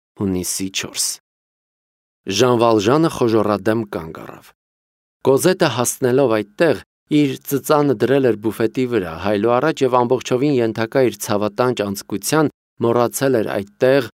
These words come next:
առանց նկատելու, որ թողնում էր բաց և հատկապես այն էջի վրա բացված,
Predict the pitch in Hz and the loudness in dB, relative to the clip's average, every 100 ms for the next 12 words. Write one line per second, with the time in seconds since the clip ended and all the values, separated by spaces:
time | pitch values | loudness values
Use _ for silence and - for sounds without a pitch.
0 | _ - 104 123 127 - 110 104 101 104 | _ -6 -2 0 0 0 -4 -2 -2 2
1 | 98 117 143 104 _ _ 110 107 - 104 | 2 4 2 0 _ _ -2 -2 -2 -2
2 | 98 123 113 104 95 117 139 - 107 107 | 0 0 -2 -4 0 0 0 -2 -4 -4
3 | 98 - 101 101 104 101 - 120 120 98 | -6 -8 -10 -6 -6 -8 -2 0 0 -2
4 | 87 85 117 95 95 101 98 85 87 - | -4 -8 -4 -4 -4 -6 -6 -10 -10 -6
5 | 131 151 135 | 0 0 -2